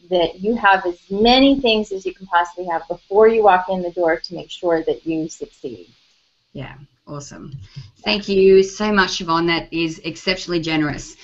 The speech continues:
Speaker 2: Um, and I encourage anyone who, you know, is looking at your, the current situations in your life, and there's always, there's some kind of stress, or there's something that's holding you back, or you've, you know, tried to attempt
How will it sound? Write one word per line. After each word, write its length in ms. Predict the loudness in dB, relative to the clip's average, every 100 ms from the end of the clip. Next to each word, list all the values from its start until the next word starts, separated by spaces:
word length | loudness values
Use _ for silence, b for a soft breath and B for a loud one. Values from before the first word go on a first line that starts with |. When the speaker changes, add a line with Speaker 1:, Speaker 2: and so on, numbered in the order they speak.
| B B 0
Speaker 2:
Um, 220 | 2 2
and 120 | 2
I 80 | 4
encourage 360 | 2 2 0 0
anyone 520 | -2 0 2 2 0 -4
who, 520 | 0 2 4 2 0 B B -4
you 80 |
know, 320 | 2 2 2 -2 _ -6
is 520 | -4 -4 2 2 2
looking 300 | 0 0 0
at 100 | 4
your, 240 | 4 4
the 240 | 0 -6 -6
current 340 | -2 -2 0
situations 640 | -4 -6 -2 0 0 -4 -4
in 100 | -2
your 120 | 0
life, 240 | 0 -2
and 100 | -2
there's 200 | -2 -2
always, 440 | -2 2 2 0 -6 b b b
there's 200 | 0 2
some 160 | 0 0
kind 180 | 0 -2
of 60 |
stress, 460 | -2 -8 -2 -2 0
or 80 | 0
there's 200 | -2 -2
something 260 | -4 -2
that's 160 | -4 -4
holding 360 | -4 -2 0 0
you 80 |
back, 400 | 2 4 4 2
or 80 | 0
you've, 220 | 0 0 -6 b b
you 120 | -4 -2
know, 100 | -2
tried 260 | -2 -2
to 100 | 2
attempt 600 | 0 -2 -2 0 0 -6